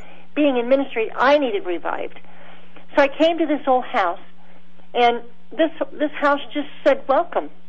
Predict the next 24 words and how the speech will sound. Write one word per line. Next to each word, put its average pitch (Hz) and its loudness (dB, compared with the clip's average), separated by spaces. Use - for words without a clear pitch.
you're 247 -2
home." 277 2
Okay, 277 6
and 247 4
I 285 8
loved 269 4
the 220 -2
home. 175 0
And, 220 0
and 214 2
I 226 4
was 247 -4
trying 349 6
to - -8
talk 262 0
myself, 240 0
like, 208 2
to 247 0
a 226 2
normal 226 4
place. 175 -4
"Oh, 302 6
wow, 226 2
this 240 -6